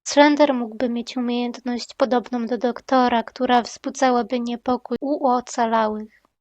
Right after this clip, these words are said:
Jeżeli zostaliby schwytani w jego pułapkę, mogliby widzieć jego postać.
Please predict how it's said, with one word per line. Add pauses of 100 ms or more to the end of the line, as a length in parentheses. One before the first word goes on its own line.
(920)
Jeżeli
zostaliby
schwytani
w
jego
pułapkę,
mogliby
widzieć
jego
postać.